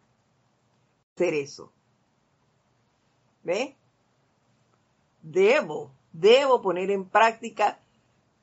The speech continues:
Y como, así como hacemos con los autos físicos, arrancamos y nos vamos en este, bueno, así mismo tenemos que empezar a todos los días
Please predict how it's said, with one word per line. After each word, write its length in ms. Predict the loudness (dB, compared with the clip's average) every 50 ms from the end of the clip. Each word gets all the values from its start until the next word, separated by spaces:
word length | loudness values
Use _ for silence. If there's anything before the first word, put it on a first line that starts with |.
| _ _ _ _ _ _ _ _ _ _ _ _ _ _ _ _ _ _ _ _ _
Y 480 | -2 -2 0 0 0 -2 -4 -6 -10 -16 _ _ _ _ -8
como, 260 | -6 -4 -2 0 0
así 260 | 0 -2 -4 -6 -6
como 140 | -4 -2 -2
hacemos 300 | -2 -2 -4 -4 -4 -4
con 120 | -2 -2
los 160 | -2 -2 -4 0 4
autos 540 | 6 8 8 6 4 2 2 2 2 2 2 -4
físicos, 600 | _ -10 -8 -6 -6 -6 -6 -4 -2 -2 -2 -2 -6 _ _ _ _ _ _ _ _ _ _ _ _ _ _ _
arrancamos 680 | -4 -2 -2 -2 -4 -6 -8 -4 0 0 2 2 0 -2
y 40 | -4
nos 220 | -4 -4 -4 -2 4
vamos 360 | 6 8 8 8 6 4 0
en 120 | 0 0 -2
este, 300 | -2 -2 -2 0 0 2
bueno, 540 | 2 2 2 0 0 -2 -4 -6 -10 -10 _ 4
así 460 | 4 4 4 2 -4 -6 -4 -4 -2
mismo 540 | 0 0 0 0 0 -2 -6 -10 -12 -14 _ _ _ _ _ _ _ _ _ _ _ _ 0
tenemos 580 | 2 2 2 2 2 0 0 0 -2 -4 -6 -4
que 180 | -2 0 0
empezar 680 | 0 0 -2 -2 -2 -2 2 4 6 6 6 4 2 -2 _ _ _ _ _ _ _ _ _ _ _ _ _ _ _ _ _ _ _ _ _
a 280 | 4 4 6 4 4 2
todos 520 | _ 6 8 8 8 8 6 4 2 2
los 200 | 2 2 0 -2
días 280 | -2 -2 0 0 0 -2